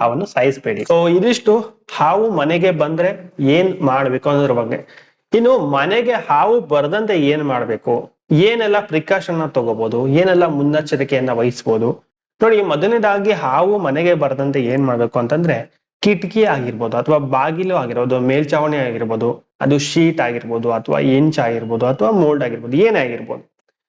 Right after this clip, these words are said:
ಅಥವಾ ಗೋಡೆಗಳಿಗೆ, ಕಿಟಕಿ, ಮೇಲ್ಚಾವಣಿ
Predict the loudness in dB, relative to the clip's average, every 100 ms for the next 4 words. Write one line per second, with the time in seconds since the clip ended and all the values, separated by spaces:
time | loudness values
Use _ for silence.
0 | _ _ _ _ -4 0 0 0 2 2
1 | 2 0 -2 -4 -8 -16 -20 _ _ _
2 | _ _ _ -2 0 0 2 4 4 2
3 | 2 0 0 0 0